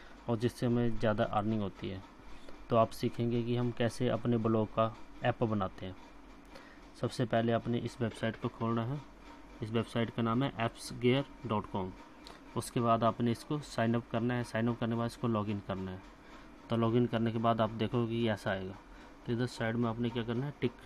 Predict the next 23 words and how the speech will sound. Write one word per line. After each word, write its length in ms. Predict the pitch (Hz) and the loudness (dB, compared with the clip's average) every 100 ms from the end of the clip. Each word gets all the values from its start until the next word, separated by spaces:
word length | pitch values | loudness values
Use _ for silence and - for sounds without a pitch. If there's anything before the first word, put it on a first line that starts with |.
| - - | -14 -4
ऐप, 140 | 113 - - - | -4 -4 -18 -10
क्रिएट 260 | - 117 110 | -2 0 0
ऐप। 120 | 104 - - - - - - - - - - - - - - - | -4 -6 -20 -20 -20 -20 -20 -20 -20 -18 -20 -20 -20 -20 -20 -8
तो 100 | - | 0
आप 200 | 117 113 | 0 2
इस 220 | 127 - 139 | 0 -2 -2
वीडियो 420 | 127 117 117 123 | 0 2 4 4
में 60 | |
सीख 260 | 123 - 113 | 2 -2 -2
रहे 100 | 117 | -2
हो 60 | 117 | 0
कि 160 | 123 | 2
हम 160 | 120 123 - | 2 2 0
ऐप 200 | 113 - | -2 0
का 160 | - | -2
कैसे, 420 | 117 113 - 147 143 - - | 0 -2 -2 -6 -6 -12 -2
कैसे 240 | 120 - | 0 0
ब्लॉग 360 | 117 117 113 110 | 2 4 4 2
का 60 | |
हम 140 | 120 120 | 0 2
ऐप 180 | 107 | 0
बनाते 400 | 107 101 95 - | -2 -2 -4 -8
हैं। 80 | 98 | -12